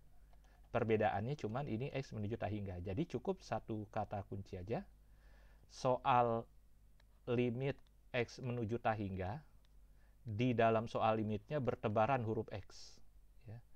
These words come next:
Jika kalian ingin ubah menjadi limit X menuju nol, semua huruf X pada soal diubah menjadi seper X. Nah, setelah, selanjutnya setelah menuju nol, terserah Anda, gitu. Artinya, bukan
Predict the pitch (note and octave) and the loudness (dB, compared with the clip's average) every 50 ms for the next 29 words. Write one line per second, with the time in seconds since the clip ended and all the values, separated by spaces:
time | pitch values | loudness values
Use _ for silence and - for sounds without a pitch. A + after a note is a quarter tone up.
0 | - - - - - - - - - A2 A2 A#2+ - - B2 A2+ - - A2 A2 | -20 -20 -20 -20 -20 -20 -20 -14 -8 -2 -2 -2 0 2 0 0 2 2 0 2
1 | A2+ A2+ A2+ A2 G#2 - D#3 G3 G3+ F3 C#3+ - - B2 A#2 A2+ A2 G#2+ A2 G#2+ | 2 2 2 0 0 -2 -2 0 0 -2 -2 -2 -2 -4 -2 0 0 -2 -2 -2
2 | G#2+ G#2+ A2 G#2 G2+ G#2 G#2 G2+ G2 F#2+ G#2 G2+ G2 F#2 F#2 F#2+ - - - G#2 | -4 -4 -4 -2 0 0 0 0 -2 -2 -2 -2 -2 -4 -4 -6 -8 -8 -4 -4
3 | G2+ G2 G2 F#2+ F#2+ - - A2 G2 - - A2 G2+ G2 G2+ F#2 - F#2+ F2 F2 | -2 -2 -2 -4 -6 -6 -6 -6 -6 -6 -6 -8 -6 -4 -4 -4 -6 -6 -6 -4
4 | G2 C3 E3+ F#3+ - - - - - - - - - - - - D#3 D3 D3 C#3 | -4 -4 -4 -6 -8 -14 -20 -20 -20 -20 -20 -20 -20 -12 -2 0 0 2 2 0
5 | C#3 C#3 C3 B2 - C3+ C3+ B2+ C3 B2 A#2 - - - - - - - E3 D#3+ | 0 2 0 2 2 0 0 2 0 -2 -2 -4 -12 -20 -20 -18 -6 -2 -2 -2
6 | - - - - - - - A#2+ A#2 A2 G#2 G#2 G#2+ G#2+ - - - A#2 C3+ C#3+ | -2 -4 -14 -20 -14 -2 2 4 4 4 4 0 -2 -2 -6 -4 -2 0 0 0
7 | C3+ A2 A2 D2+ G#2 G2+ G#2 A#2+ A#2+ A2+ G2+ G2 F#2+ F#2+ F#2 G2+ A2+ - - - | 0 -2 -2 -2 -4 -4 -4 -4 -4 -4 -6 -6 -4 -4 -6 -6 -8 -10 -12 -12
8 | - G2 F#2+ - - - - - - - - - - - - - - - - - | -12 -12 -12 -12 -16 -16 -18 -18 -20 -20 -20 -20 -20 -20 -20 -20 -20 -20 -20 -20
9 | - - - - - - - - - - - - C3 A#2+ A2 - - - - - | -20 -20 -20 -20 -20 -20 -20 -20 -20 -20 -10 -2 0 0 0 0 -2 -6 -6 -2
10 | B2 A#2+ A#2+ - - - - - B2+ A#2+ A#2 B2 D#3+ G3 - D#3 C#3+ - B2 - | 2 2 2 2 2 -16 -6 2 6 6 6 6 4 2 0 -2 -2 -2 -2 0
11 | A#2+ A#2 B2 A#2 G#2+ A2+ B2+ E3+ D#3+ D3 D3 D3+ - - - - - - - - | 0 0 0 0 0 0 0 0 2 0 -2 -2 -6 -12 -20 -20 -20 -20 -18 -8
12 | - A#2+ - - A#2 A2 G#2+ - G#2+ G#2 G2+ F#2 F2 E2+ - - - - G2+ F#2 | -8 -4 0 0 2 2 2 0 0 -2 -2 -4 -4 -6 -8 -14 -12 -8 -6 -6
13 | F2+ F2 - - F2+ - - - G#2 G#2 A#2 G#2+ A2+ C3+ D#3+ F3 - - - - | -6 -6 -8 -12 -12 -10 -6 -6 -4 -2 -2 -2 0 -2 -4 -4 -6 -14 -20 -20
14 | - - - - - - - - - - - - C3+ A2+ - A#2+ | -20 -20 -20 -20 -20 -20 -20 -20 -20 -14 -4 -2 -2 2 2 2